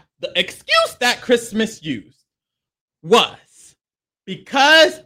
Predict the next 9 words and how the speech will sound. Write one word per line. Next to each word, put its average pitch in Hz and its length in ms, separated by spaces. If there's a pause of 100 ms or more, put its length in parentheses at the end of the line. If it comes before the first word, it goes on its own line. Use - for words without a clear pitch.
(140)
Bailey 240 580
told 226 640
me 185 520 (560)
that 156 200
her 208 460
and 214 180
Davon 185 460
are 151 240
untouchables 175 1000